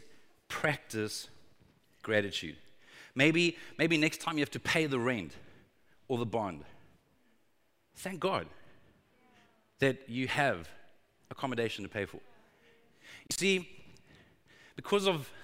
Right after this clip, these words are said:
the role that we play, we see people that don't have accommodation and that are desperate. Maybe next time you have to pay tax, or, or if you're wrestling over paying tithe, I mean,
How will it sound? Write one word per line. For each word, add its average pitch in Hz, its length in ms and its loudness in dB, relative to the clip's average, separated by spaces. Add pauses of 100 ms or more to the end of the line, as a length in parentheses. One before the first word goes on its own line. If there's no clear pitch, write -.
the 123 100 -2
role 147 300 6
that 151 80 6
we 143 120 4
play, 143 260 2
we 104 140 0
see 190 260 -2
people 147 420 -4 (920)
that 123 140 2
don't 135 180 6
have 135 120 4
accommodation 107 600 2 (800)
and 127 120 0
that 123 80 2
are 110 100 2
desperate. 101 520 -2 (1800)
Maybe 165 180 0
next 175 200 2
time 170 100 -4
you 165 60 0
have 160 80 -2
to 147 80 -6
pay 151 180 -4
tax, - 480 -4
or, 131 300 4
or 131 100 8
if 113 140 4
you're 156 140 4
wrestling 147 380 0
over 139 120 0
paying 143 180 -6
tithe, 127 260 -4
I 131 60 -6
mean, 131 160 0